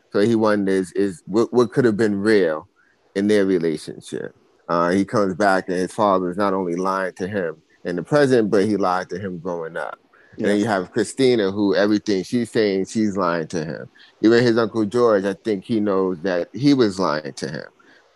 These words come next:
Speaker 1: Um, even with Letty, who knows what he may have experienced when he went into the future. Uh, we still don't know everything, but we know that he hasn't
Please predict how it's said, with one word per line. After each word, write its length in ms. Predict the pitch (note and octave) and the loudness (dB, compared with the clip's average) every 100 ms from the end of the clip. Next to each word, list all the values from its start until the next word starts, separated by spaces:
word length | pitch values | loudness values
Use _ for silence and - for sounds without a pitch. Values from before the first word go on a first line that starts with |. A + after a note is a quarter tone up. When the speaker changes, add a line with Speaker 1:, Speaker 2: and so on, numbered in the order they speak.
| - | -6
Speaker 1:
Um, 440 | F2 D#2 D2+ D2 - _ - | -4 -4 -4 -8 -14 _ -2
even 200 | C#3+ D3 | 0 4
with 160 | C#3+ C3+ | 4 4
Letty, 320 | D3+ G2+ F2 | 2 0 -2
who 200 | A#2 A#2 | -4 -4
knows 340 | A2+ A2 G#2 - | 0 0 -2 -4
what 220 | A#2 A2 | -2 -2
he 180 | A2+ A#2 | -4 -6
may 220 | G#2 G2+ | -4 -4
have 280 | G#2 F2+ E2+ | -4 -6 -6
experienced 760 | F2+ - A2 G#2 F#2 E2 D#2 - | -10 -6 -2 -2 -2 -4 -6 -4
when 160 | F#2 | -2
he 160 | F#2+ G#2+ | 2 2
went 240 | G2 F#2 | 2 0
into 240 | F#2 E2+ E2+ | -2 -4 -6
the 100 | D2 | -4
future. 640 | - G#2 E2+ - A#1+ A1+ - _ _ _ _ - | 2 2 2 -2 -4 -6 -12 _ _ _ _ -6
Uh, 220 | E2+ D#2 | -2 -2
we 160 | B1+ A2+ | 2 2
still 360 | A#2 C#3 B2 A2 | 4 4 6 6
don't 280 | G#2+ G#2+ | 4 4
know 200 | G2+ B2 | 4 4
everything, 480 | G#2+ F#2+ F2 F#2+ E2+ | 4 2 -6 -8 -8
but 80 | F2+ | -8
we 140 | G2 | -6
know 160 | G2+ G2 | -2 -2
that 180 | F#2 F2 | -2 -4
he 260 | A#2+ A2 | -4 -2
hasn't 500 | G#2 G#2+ F2+ F#2 D#2+ | 0 0 0 -4 -6